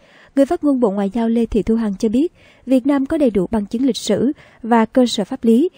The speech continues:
để khẳng định chủ quyền của mình đối với quần đảo Hoàng Sa và Trường Sa, phù hợp với luật pháp quốc tế. Mọi hoạt động liên quan đến hai quần đảo này mà không có sự cho phép của Việt Nam là vi phạm chủ quyền của Việt Nam và vô giá trị. Các nước cần hành động có trách nhiệm,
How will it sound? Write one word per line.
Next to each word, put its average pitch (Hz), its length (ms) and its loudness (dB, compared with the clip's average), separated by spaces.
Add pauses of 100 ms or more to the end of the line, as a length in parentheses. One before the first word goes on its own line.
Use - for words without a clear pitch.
(160)
để 233 120 4
khẳng 240 220 -2
định 196 180 -2
chủ 190 140 -2
quyền 208 200 -2
của 220 100 -8
mình 226 240 -2
đối 214 180 2
với 226 200 -2
quần 214 200 -2
đảo 185 140 -4
Hoàng 196 200 -8
Sa 233 220 -6
và 220 120 -4
Trường 185 220 -2
Sa, 233 240 -4 (300)
phù 240 100 4
hợp 214 240 0
với 247 80 0
luật 226 180 -2
pháp 240 180 -6
quốc 269 160 -4
tế. 220 240 0 (840)
Mọi 247 140 6
hoạt 262 160 0
động 220 200 2
liên 277 160 2
quan 269 220 0
đến 240 160 2
hai 269 220 -4
quần 220 200 0
đảo 202 140 -2
này 226 260 2 (280)
mà 247 180 2
không 277 200 -4
có 349 100 -4
sự 240 180 0
cho 226 180 -6
phép 285 300 -6
của 180 160 0
Việt 196 200 -4
Nam 226 200 2 (360)
là 247 160 4
vi 254 180 0
phạm 196 260 -2
chủ 185 200 0
quyền 214 240 -2
của 202 120 -4
Việt 202 200 -4
Nam 214 220 -4
và 196 120 -2
vô 202 160 0
giá 208 140 -2
trị. 190 280 0 (500)
Các 311 140 -2
nước 311 240 2
cần 233 160 0
hành 226 180 -4
động 185 200 -2
có 208 120 -4
trách - 220 -6
nhiệm, 180 200 -2